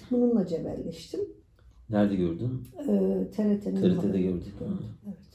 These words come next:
Speaker 1: İlk isimlerin arasındaydı aslında.
Speaker 2: Ama kayıp diye ver-, vermemişlerdi, değil mi?
Speaker 1: Tabii, hayır, kayıp
Speaker 2: Ha.
Speaker 1: diye verdiler.
Speaker 2: Ha, kayıp diye mi verdiler?
Speaker 1: Evet, ilk
Speaker 2: Ha.
Speaker 1: dört beş ismin
Speaker 2: Ha.
Speaker 1: arasındaydı Hasret'in ismi.
Speaker 2: Ne yaptın? Hemen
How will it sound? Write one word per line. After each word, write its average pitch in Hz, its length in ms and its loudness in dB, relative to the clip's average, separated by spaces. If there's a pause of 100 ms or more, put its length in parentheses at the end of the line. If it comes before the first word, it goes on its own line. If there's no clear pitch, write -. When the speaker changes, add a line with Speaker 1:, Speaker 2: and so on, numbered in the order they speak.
(280)
Speaker 1:
İlk - 340 -4
isimlerin 185 460 -4
arasındaydı 190 720 -10
aslında. - 260 -20 (240)
Speaker 2:
Ama 123 300 6 (600)
kayıp 104 320 4
diye 107 140 8
ver-, 120 260 8
vermemişlerdi, 98 680 0 (260)
değil 208 120 0
mi? 208 80 6
Speaker 1:
Tabii, 190 60 6
hayır, 196 340 6
kayıp 185 180 0
Speaker 2:
Ha. 175 120 0
Speaker 1:
diye 165 100 -4
verdiler. 170 200 -10 (180)
Speaker 2:
Ha, 104 140 4
kayıp 117 260 8
diye 107 120 4
mi 92 140 2
verdiler? - 320 -4 (100)
Speaker 1:
Evet, - 120 -10
ilk - 160 2
Speaker 2:
Ha. - 40 -8 (280)
Speaker 1:
dört 104 340 -6
beş - 200 -8
ismin - 320 -8
Speaker 2:
Ha. 120 60 -6
Speaker 1:
arasındaydı 175 600 -8
Hasret'in - 480 -18
ismi. - 380 -20 (140)
Speaker 2:
Ne 104 100 0
yaptın? 117 440 2
Hemen 107 260 2